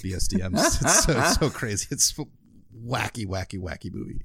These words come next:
Um, the other Santa Claus movie, which is called just Santa Claus, which is a Mexican-made Santa Claus, which is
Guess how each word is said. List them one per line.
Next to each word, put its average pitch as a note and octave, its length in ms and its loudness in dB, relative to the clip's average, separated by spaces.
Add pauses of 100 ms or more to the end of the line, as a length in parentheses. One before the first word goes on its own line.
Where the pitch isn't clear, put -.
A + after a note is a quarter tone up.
(380)
Um, D3+ 800 2
the E3+ 80 6
other B3+ 100 4
Santa D3+ 220 4
Claus A#2+ 240 0
movie, F#2+ 200 0
which F#2+ 160 -2
is A#2+ 120 -2
called B2+ 200 -2
just A2+ 160 0
Santa B2 220 2
Claus, F#2 240 -6
which G2+ 140 -8
is F#2 100 -4
a F#2 80 -2
Mexican-made F#2+ 560 -2
Santa G#2 220 -2
Claus, G2+ 180 -4
which G#2+ 140 -4
is C3+ 200 -2